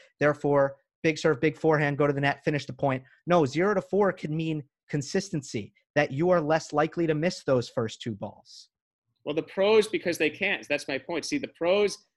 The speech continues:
Speaker 2: are that short because they can and they have to. They have to do that because they have to fire fast because someone else can fire them. But I think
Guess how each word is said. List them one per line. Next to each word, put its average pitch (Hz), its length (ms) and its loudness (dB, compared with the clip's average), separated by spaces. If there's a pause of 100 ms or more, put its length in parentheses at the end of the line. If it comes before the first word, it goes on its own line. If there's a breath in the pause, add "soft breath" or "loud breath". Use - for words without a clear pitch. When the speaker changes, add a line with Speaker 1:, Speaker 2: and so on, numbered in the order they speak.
(280)
Speaker 2:
are 147 60 -2
that 147 180 0
short - 340 -4
because 143 220 -6
they 143 120 -2
can 151 560 -2
and 131 120 -4
they 131 180 -2
have 143 160 -2 (100)
to. 98 120 -4 (460)
They 127 80 0
have 151 340 -2
to 135 80 -4
do 120 180 -6
that 117 180 -2
because 120 220 -8
they 139 160 -2
have 143 220 -6
to 131 100 -6 (160)
fire 131 260 0
fast 131 420 -4 (260)
because 123 160 -8
someone 135 200 -4
else 131 120 -4
can - 100 -20
fire 107 180 -4
them. 98 80 -12 (260)
But 127 120 -2
I 160 120 2
think 165 200 -2